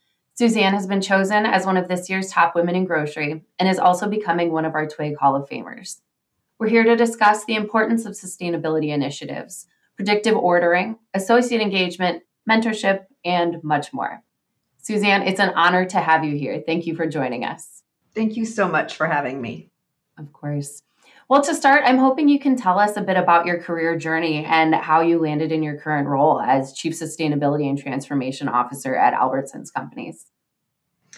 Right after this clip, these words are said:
Speaker 2: Well, so the first thing I have to tell you is it's such an incredible honor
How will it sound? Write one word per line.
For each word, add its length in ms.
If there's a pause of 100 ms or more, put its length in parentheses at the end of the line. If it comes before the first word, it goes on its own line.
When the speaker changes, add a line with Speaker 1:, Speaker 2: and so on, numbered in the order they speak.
(960)
Speaker 2:
Well, 440 (280)
so 200
the 100
first 220
thing 120
I 60
have 120
to 80
tell 160
you 140
is 340
it's 180
such 220
an 80
incredible 400
honor 560